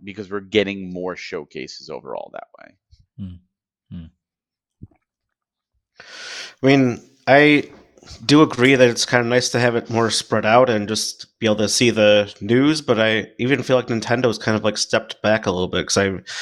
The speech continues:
Speaker 3: I know, like, we've always have, like, the January, February direct for, like, the first part of the year, and then we had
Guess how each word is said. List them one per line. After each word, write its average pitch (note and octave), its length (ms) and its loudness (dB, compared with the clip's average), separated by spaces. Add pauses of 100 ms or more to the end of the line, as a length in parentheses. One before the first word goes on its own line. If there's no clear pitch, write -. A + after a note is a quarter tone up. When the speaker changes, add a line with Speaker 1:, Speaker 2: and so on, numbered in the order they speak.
(300)
Speaker 3:
I G#2+ 120 2
know, A#2+ 260 4
like, B2 180 0
we've A#2 220 -2
always A#2 520 0
have, B2 260 2
like, G#2+ 200 -6
the G2 340 0
January, G2+ 480 -2
February G2 400 -4
direct F#2+ 420 -6
for, G2+ 240 -4
like, G2 160 -4
the F#2+ 80 -6
first - 340 -4
part G2 200 -2
of - 40 -12
the G2+ 80 -6
year, F#2 260 -2
and F2+ 160 -6
then G2+ 180 0
we G#2+ 120 0
had G#2 300 0